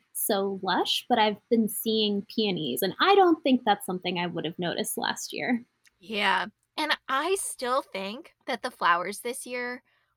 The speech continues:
Speaker 2: are much larger than last year.
Speaker 1: I think so, too.
Speaker 2: Like, I totally agree with your comment where you were like, "There are petals that are the size of my hand."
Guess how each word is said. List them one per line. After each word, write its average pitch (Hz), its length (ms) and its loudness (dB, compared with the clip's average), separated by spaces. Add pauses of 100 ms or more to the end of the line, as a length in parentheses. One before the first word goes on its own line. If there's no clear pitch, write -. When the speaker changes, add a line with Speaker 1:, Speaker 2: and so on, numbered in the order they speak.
Speaker 2:
are 220 100 -2
much 190 480 -6
larger 170 480 -10
than 165 220 -14
last - 440 -12
year. - 340 -14 (300)
Speaker 1:
I 302 140 4
think 302 220 8
so, 202 220 2
too. - 400 -4
Speaker 2:
Like, 226 220 0
I 254 160 4
totally 240 460 0
agree 202 300 0
with 190 200 -4
your 196 100 -2
comment 190 540 0
where 208 80 -6
you 202 140 -8
were 196 100 -6
like, 196 240 -6
"There 440 200 2
are 269 220 4
petals 415 540 -2
that 254 160 -6
are 233 160 -6
the 233 160 -8
size 381 500 -2
of 381 160 -6
my 349 400 0
hand." 339 480 -4